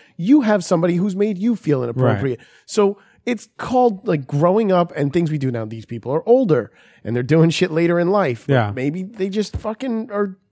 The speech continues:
Speaker 1: that's what the game they, they played was the whole time. They tried to stay in the game. But at the same time, and I'll, and I'll make this part easy, uh, quick, we still have, like, that guy Roy Moore.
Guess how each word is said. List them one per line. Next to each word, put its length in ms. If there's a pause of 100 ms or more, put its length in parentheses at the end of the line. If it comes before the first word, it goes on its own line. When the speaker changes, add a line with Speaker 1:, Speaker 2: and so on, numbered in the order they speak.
Speaker 1:
that's 360
what 200
the 80
game 360
they, 320
they 120
played 320
was 220
the 100
whole 140
time. 160
They 100
tried 220
to 80 (100)
stay 260
in 120
the 60
game. 440 (480)
But 120
at 120
the 80
same 320
time, 280
and 120
I'll, 80
and 100
I'll 80
make 200
this 100
part 240
easy, 200 (480)
uh, 200
quick, 340 (920)
we 160
still 220
have, 200
like, 160
that 180
guy 160
Roy 320
Moore. 320